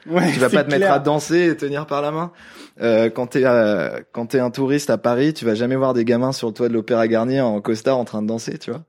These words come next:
Speaker 1: Ouais, absolument.
Speaker 2: Et, euh, là, et la, et, euh, et, euh, l'Arc de Triomphe, tu le verras jamais, euh, vide de voitures au niveau des champs, tu vois. Donc,
Speaker 1: Ouais.
Speaker 2: il donne une image même des lieux touristiques,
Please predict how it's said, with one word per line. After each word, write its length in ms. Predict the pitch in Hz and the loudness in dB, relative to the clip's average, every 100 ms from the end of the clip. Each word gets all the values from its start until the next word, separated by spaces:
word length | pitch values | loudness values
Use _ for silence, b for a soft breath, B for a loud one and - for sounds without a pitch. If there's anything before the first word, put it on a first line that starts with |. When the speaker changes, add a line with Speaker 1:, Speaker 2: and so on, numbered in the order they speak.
| - | -12
Speaker 1:
Ouais, 120 | 127 | -12
absolument. 380 | - 139 120 123 | -12 -14 -14 -6
Speaker 2:
Et, 260 | - 110 | 2 4
euh, 360 | 110 107 107 107 | 6 6 4 4
là, 280 | 117 127 80 | 4 4 2
et 260 | 69 65 113 | -4 -2 0
la, 240 | 113 104 107 - b b b _ - | 2 0 -2 -8 b b b _ -2
et, 180 | 104 107 | 2 4
euh, 500 | 101 98 98 98 98 - - - | 4 2 0 -2 -4 -6 -14 -10
et, 160 | 101 104 | -2 0
euh, 240 | 101 98 | 0 0
l'Arc 160 | 104 117 | 0 0
de 120 | 117 | 0
Triomphe, 420 | 110 123 127 143 | -2 0 0 0
tu 100 | - | -4
le 60 | 110 | -2
verras 220 | 110 110 | -2 -2
jamais, 260 | 110 110 123 | -2 0 2
euh, 320 | 127 101 95 | 2 0 -4
vide 300 | 101 113 127 104 98 98 | -6 -6 -2 -2 -2 -4
de 100 | 101 | -4
voitures 360 | 107 107 127 | -4 -4 -6
au 60 | 113 | -6
niveau 200 | 101 101 | -4 -4
des 100 | 117 | -4
champs, 300 | - 147 139 - | -6 -8 -10 -8
tu 100 | 113 | -4
vois. 220 | 117 123 _ - | -4 -6 _ -8
Donc, 140 | 117 | -4
Speaker 1:
Ouais. 60 | 143 | 0
Speaker 2:
il 80 | |
donne 180 | 139 143 | 2 4
une 100 | 139 | 2
image 320 | 147 160 170 | 2 2 2
même 260 | 135 143 151 | 2 0 2
des 140 | 131 | 2
lieux 260 | 127 127 147 | 2 2 0
touristiques, 680 | 143 131 123 - 156 170 | 2 0 0 -2 -4 -4